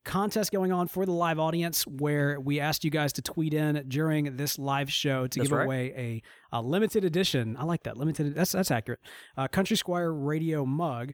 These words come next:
Speaker 2: Small batch.
Speaker 1: Small ba-, can we say small batch?
Speaker 2: Yeah.
Speaker 1: What, I feel like small batch implies a lot of things.
Speaker 2: It implies, uh,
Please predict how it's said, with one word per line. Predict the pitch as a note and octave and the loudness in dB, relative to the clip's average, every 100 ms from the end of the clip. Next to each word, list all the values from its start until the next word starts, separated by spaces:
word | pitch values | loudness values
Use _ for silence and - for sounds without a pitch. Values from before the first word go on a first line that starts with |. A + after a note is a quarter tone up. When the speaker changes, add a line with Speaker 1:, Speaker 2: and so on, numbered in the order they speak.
| - - | -12 -8
Speaker 2:
Small | - D#3 | -2 0
batch. | B2 G2+ E2 - | 0 -4 -6 -4
Speaker 1:
Small | - D#3 F#3+ G3+ | -2 0 2 2
ba-, | G#3+ - - - | -2 -6 -20 -10
can | - D#4 | 0 2
we | |
say | F4 - D4+ | 2 2 2
small | C#4+ - D4 D4+ | 2 2 0 0
batch? | D4+ D3+ - - - _ _ _ | 0 0 0 -2 -6 _ _ _
Speaker 2:
Yeah. | E4+ F#4+ - _ _ _ _ _ | -12 -12 -12 _ _ _ _ _
Speaker 1:
What, | - - | -8 -2
I | G3+ | 0
feel | - F4 | 2 2
like | C4+ | 2
small | - A3 A3 | 2 2 4
batch | G3+ F#3+ | 2 2
implies | C#3+ - D#3 D3+ | 0 0 2 2
a | C3+ | 2
lot | A#2 G#2+ | 0 -2
of | G#2+ | -4
things. | A2 G#2+ | -6 -2
Speaker 2:
It | C#3 | 0
implies, | C#3+ C3 C#3+ C3+ A#2+ - | 0 2 2 2 0 -6
uh, | A2 | -10